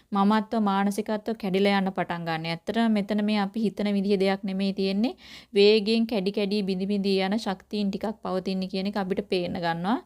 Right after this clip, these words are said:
ඒ කියන්නේ මේ හුස්මක් විදිහට අපි ආස්වාස හුස්ම විදිහට දකින හුස්ම ඇතුළෙත්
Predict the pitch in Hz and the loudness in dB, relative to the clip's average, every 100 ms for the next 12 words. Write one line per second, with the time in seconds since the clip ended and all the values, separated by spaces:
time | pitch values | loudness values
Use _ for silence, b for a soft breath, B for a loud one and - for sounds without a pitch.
0 | B B B 196 196 214 214 226 208 208 | B B B -2 2 2 4 2 2 0
1 | 202 254 240 233 185 185 165 151 _ _ | 0 -2 -2 -2 0 0 -2 -6 _ _
2 | _ _ 196 185 202 190 196 220 214 226 | _ _ -8 0 2 2 2 0 2 4
3 | 202 202 226 220 220 220 208 196 220 226 | 2 2 2 4 4 2 2 0 0 2
4 | 208 202 240 226 185 196 185 185 | 2 2 0 0 0 0 0 -2